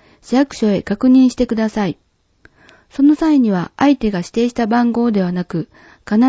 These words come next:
ず市役所の代表番号、電話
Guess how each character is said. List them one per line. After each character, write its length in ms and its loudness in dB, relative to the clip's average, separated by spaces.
ず 200 0
市 140 -6
役 220 -4
所 140 0
の 120 -2
代 280 -2
表 160 2
番 260 -2
号、 220 -8
電 360 -4
話 260 -8